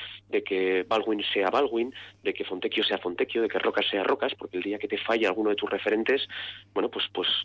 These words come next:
pues tú lo sufres mucho, ¿no? Hay jugadores, además, que son bastante irregulares, ¿no? Hinojo el otro día estuvo genial,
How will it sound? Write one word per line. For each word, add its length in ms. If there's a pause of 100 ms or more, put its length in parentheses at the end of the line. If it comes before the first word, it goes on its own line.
(160)
pues 200
tú 100
lo 80
sufres 380
mucho, 240
¿no? 260
Hay 100
jugadores, 540
además, 280
que 80
son 120
bastante 280
irregulares, 500
¿no? 140 (380)
Hinojo 280
el 60
otro 180
día 120
estuvo 280
genial, 380